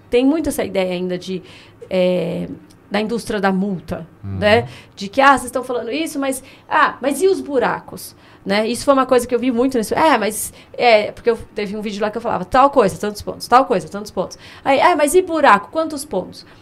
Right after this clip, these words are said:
Speaker 1: Aí eu respondi, "Olha, buraco devia dar ponto negativo na eleição, mas não
Speaker 2: Uhum.
Speaker 1: dá.
Speaker 2: É.
Speaker 1: Enquanto não der ponto negativo na eleição, não vai ser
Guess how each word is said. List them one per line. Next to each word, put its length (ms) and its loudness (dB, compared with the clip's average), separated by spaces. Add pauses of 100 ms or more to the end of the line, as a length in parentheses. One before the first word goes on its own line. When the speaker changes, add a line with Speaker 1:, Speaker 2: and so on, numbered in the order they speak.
(120)
Speaker 1:
Aí 80 -2
eu 40 4
respondi, 380 -2
"Olha, 180 4
buraco 560 4
devia 320 0
dar 140 0
ponto 380 2
negativo 480 -2
na 80 -2
eleição, 420 -2 (380)
mas 200 0
não 120 -2
Speaker 2:
Uhum. 80 -6
Speaker 1:
dá. 220 0 (220)
Speaker 2:
É. 100 -4
Speaker 1:
Enquanto 420 -2
não 200 2
der 240 2
ponto 240 -8
negativo 400 -8
na 60 -10
eleição, 400 2
não 240 -2
vai 180 -2
ser 400 0